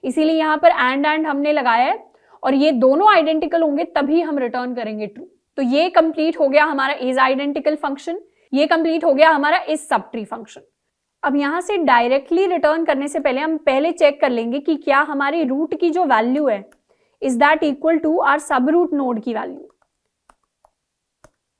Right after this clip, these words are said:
अगर वैल्यूज इक्वल है, मतलब करंट रूट्स में, करंट नोड्स में वैल्यू इक्वल है, तभी लेफ्ट से, तभी लेफ्ट सबट्री और राइट सबट्री का आइडेंटिकल होना चेक करना है।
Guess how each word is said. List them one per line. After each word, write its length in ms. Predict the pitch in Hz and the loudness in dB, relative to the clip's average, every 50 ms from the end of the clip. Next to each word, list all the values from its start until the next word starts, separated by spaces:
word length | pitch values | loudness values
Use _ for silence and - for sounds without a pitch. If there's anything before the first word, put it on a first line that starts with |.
| _ _ _ _ - | _ _ _ _ -2
अगर 280 | 277 269 269 339 381 | 0 4 6 6 8
वैल्यूज 460 | 381 359 320 311 330 330 370 359 311 | 8 6 4 6 6 6 4 4 2
इक्वल 400 | 294 277 277 262 277 311 311 294 | 0 -2 -2 0 4 4 4 4
है, 60 | 262 233 | 4 0
मतलब 320 | 233 262 262 320 294 285 | -4 -2 0 0 0 2
करंट 440 | - 294 277 277 330 359 370 359 - 508 - - | 2 2 2 2 2 0 0 -2 -4 -6 -6 -4
रूट्स 400 | - 247 277 311 349 339 349 - 320 | -4 -2 0 2 0 0 -2 -4 -4
में, 160 | 294 262 220 | -4 -4 -4
करंट 360 | - - 254 262 277 320 311 277 | -4 -4 -4 -2 -2 -2 -2 0
नोड्स 260 | 262 262 294 320 311 | 0 0 0 0 0
में 120 | 311 330 330 | 0 0 2
वैल्यू 300 | 311 277 262 262 277 302 | 2 2 2 2 2 0
इक्वल 300 | 285 277 269 - 277 285 | 0 -2 -2 0 0 0
है, 60 | 311 339 | 0 0
तभी 300 | 330 320 302 285 330 359 | 0 0 2 2 4 4
लेफ्ट 240 | 330 294 302 302 - | 4 2 0 -2 -4
से, 180 | - - 330 330 - - - _ _ _ _ _ _ _ _ - | -6 -6 -4 -4 -6 -8 -16 _ _ _ _ _ _ _ _ 2
तभी 240 | 294 277 302 359 370 | 2 4 4 4 4
लेफ्ट 240 | 339 302 294 294 | 4 2 0 0
सबट्री 380 | - - 320 277 - - 320 339 | -4 -4 -4 -4 -4 -2 -2 0
और 100 | 359 311 | 0 0
राइट 280 | 269 254 247 285 302 - | 0 0 -2 -2 -2 -4
सबट्री 320 | - 254 254 - 285 277 | -6 -8 -8 -6 -6 -4
का 100 | 262 294 | -4 -4
आइडेंटिकल 500 | 269 233 226 233 233 220 247 226 254 254 | -4 -4 -4 -6 -6 -8 -8 -8 -6 -6
होना 220 | 247 226 220 220 | -6 -6 -6 -6
चेक 240 | 208 208 202 190 - | -6 -6 -6 -8 -8
करना 220 | - - - - - | -12 -16 -16 -16 -20
है। 80 | - | -20